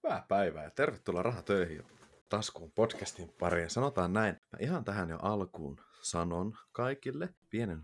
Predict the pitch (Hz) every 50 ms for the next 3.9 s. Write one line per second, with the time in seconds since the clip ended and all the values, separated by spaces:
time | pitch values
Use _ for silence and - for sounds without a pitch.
0 | - - 113 127 135 143 131 110 87 - 80 - - - 73 71 - - 85 82
1 | 92 117 143 160 - _ _ _ _ - 87 - _ _ _ - - - - -
2 | _ _ _ _ _ - 90 87 82 82 80 80 78 - _ _ _ _ _ _
3 | _ _ - 87 90 85 82 85 76 78 85 82 - - - 82 82 78